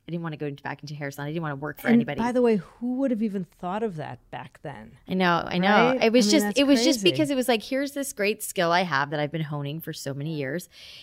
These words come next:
Speaker 1: And I felt like there's not a lot of places to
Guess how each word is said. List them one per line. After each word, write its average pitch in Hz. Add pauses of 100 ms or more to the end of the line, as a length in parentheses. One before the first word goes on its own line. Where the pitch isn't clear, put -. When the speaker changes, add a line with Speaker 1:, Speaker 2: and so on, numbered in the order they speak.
(160)
Speaker 1:
And 175 (220)
I 180
felt 185
like 175 (580)
there's 185
not 208
a 277
lot 156
of 143
places 180
to -